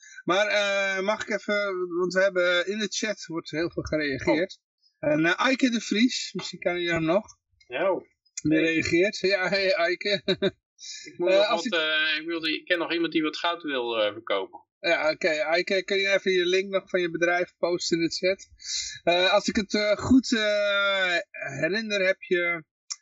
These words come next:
Speaker 1: <clears throat> maar een, eh, paar procent, drie procent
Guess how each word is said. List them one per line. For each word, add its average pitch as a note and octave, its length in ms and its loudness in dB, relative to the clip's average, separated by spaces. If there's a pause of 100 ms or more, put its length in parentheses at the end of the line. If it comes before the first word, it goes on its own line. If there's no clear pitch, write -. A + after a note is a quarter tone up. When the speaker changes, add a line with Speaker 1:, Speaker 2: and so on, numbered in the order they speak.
(300)
Speaker 1:
<clears throat> E3+ 600 -2
maar D#3+ 240 0
een, D3+ 240 -2
eh, C#3+ 200 0
paar E3 300 0
procent, D#3+ 540 -6
drie D#3 160 0
procent F3 640 -6